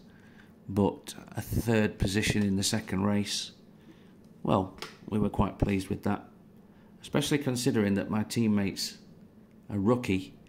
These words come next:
with regard to slot car racing, so yeah, he was on a steep learning curve. I'll tell you more about that when we take a look at the, uh,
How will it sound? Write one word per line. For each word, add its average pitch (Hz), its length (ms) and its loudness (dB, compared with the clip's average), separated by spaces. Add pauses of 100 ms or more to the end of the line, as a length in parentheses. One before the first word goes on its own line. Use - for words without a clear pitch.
(460)
with 98 160 -6
regard 98 360 0
to 95 340 2 (240)
slot - 280 -4
car 98 220 0
racing, 95 400 -2
so 92 320 -2 (800)
yeah, 98 280 2 (520)
he 104 140 -2
was 98 160 0
on 101 120 0
a 98 60 -2
steep 131 320 -2
learning 113 360 0
curve. 95 360 -4 (1200)
I'll 82 100 -4
tell 147 220 2
you 120 40 4
more 107 160 4
about 101 260 2
that 120 140 0
when 127 120 0
we 127 80 2
take 127 240 0
a 131 40 4
look 127 200 -2
at - 80 -4
the, 131 280 4
uh, 131 120 4